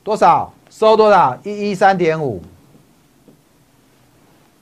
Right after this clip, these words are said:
多少？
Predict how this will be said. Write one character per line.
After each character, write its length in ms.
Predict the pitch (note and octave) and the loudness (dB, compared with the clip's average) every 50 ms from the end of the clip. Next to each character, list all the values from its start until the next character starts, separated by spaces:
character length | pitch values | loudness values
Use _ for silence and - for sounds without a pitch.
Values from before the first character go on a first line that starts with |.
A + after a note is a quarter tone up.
| _ _ _ _ _ _ _ _ _ _ _ _ _ _ _ _ _ _ _ _ _ _ _ _ _ _ _ _ _ _ _ _ _ _ _ _ _ _ _ _ _ _ _ _ _ _ _ _ _ | _ _ _ _ _ _ _ _ _ _ _ _ _ _ _ _ _ _ _ _ _ _ _ _ _ _ _ _ _ _ _ _ _ _ _ _ _ _ _ _ _ _ _ _ _ _ _ _ _
多 140 | - G#3 G#3+ | -6 -2 0
少？ 400 | G3+ F#3+ E3+ D3 A#2 F#2 - | 2 2 4 2 0 -2 -8